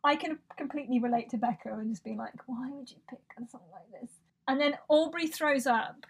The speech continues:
And then I'm stopping them and going, "What the heck just happened? Like, what on earth am I watching?" At this moment, I've kind of piqued interest. I'm interested in this movie.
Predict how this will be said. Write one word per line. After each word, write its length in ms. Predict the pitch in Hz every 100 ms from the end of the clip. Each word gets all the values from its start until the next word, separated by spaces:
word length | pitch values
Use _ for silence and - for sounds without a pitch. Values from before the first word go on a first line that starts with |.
| -
And 140 | 311
then 120 | 359
I'm 100 | 392
stopping 460 | 381 - 381 370 403
them 140 | 320
and 80 | 302
going, 280 | 285 285 277 -
"What 320 | 277 302 508
the 120 | 523
heck 280 | 403 403 392
just 380 | - 359 370 -
happened? 720 | 330 294 302 254 202 226 247 _ -
Like, 480 | 277 311 - - - _ _ _ _ -
what 380 | 254 359 381
on 60 | 381
earth 440 | 302 349 339 359 -
am 120 | 302
I 100 | 285
watching?" 720 | 277 277 269 240 269 233 202 - - _ _
At 120 | 339 339
this 240 | 453 -
moment, 300 | 392 392 359
I've 160 | 320 320
kind 200 | 370 392
of 120 | -
piqued 300 | - 359 -
interest. 640 | 262 262 262 226 - - - _ -
I'm 160 | 285
interested 480 | 311 339 349 330 285
in 140 | 277 262
this 160 | 262
movie. 580 | 254 247 254 240 233 247